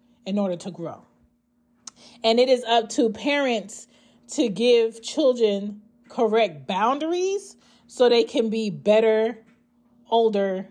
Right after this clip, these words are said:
adults, you know, so they can be better,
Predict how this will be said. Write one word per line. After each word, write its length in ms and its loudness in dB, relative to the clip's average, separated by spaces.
adults, 760 -8
you 120 -2
know, 340 2
so 160 2
they 140 4
can 220 -2
be 160 -2
better, 680 2